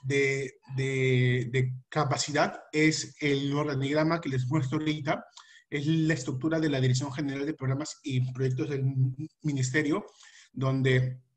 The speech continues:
el encargado es la Dirección de Inversión Privada,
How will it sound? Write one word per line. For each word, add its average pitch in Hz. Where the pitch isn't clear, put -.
el 143
encargado 156
es 151
la 139
Dirección 160
de 180
Inversión 165
Privada, 202